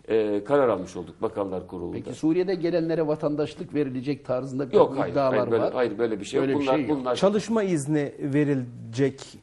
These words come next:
Speaker 1: Ee,
Speaker 3: Ti
Speaker 1: hayır,
Speaker 3: o
Speaker 1: o
Speaker 3: yönde
Speaker 1: da, o da, e, henüz, e, şey değil. Ama şunu söylemek istiyorum. Bu Suriye meselesi hakikaten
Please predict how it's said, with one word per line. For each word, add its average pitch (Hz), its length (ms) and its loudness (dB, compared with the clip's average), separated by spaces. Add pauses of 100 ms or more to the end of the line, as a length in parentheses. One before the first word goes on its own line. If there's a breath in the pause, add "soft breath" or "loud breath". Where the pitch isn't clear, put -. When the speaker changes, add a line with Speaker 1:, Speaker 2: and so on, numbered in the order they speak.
Speaker 1:
Ee, 123 400 0 (100)
Speaker 3:
Ti 196 220 0
Speaker 1:
hayır, 202 140 8
Speaker 3:
o - 20 10
Speaker 1:
o 196 40 8
Speaker 3:
yönde 185 240 4
Speaker 1:
da, 165 260 6
o 160 140 6
da, 127 260 2 (1200)
e, 123 60 -8
henüz, 117 420 -4
e, 107 260 0
şey 98 280 -2
değil. 165 140 -2 (120)
Ama 151 240 0 (120)
şunu 208 240 -4
söylemek 143 480 0
istiyorum. 95 380 -6 (640 soft breath)
Bu 165 80 -4
Suriye 196 360 2
meselesi 135 600 -2 (160)
hakikaten 139 420 -2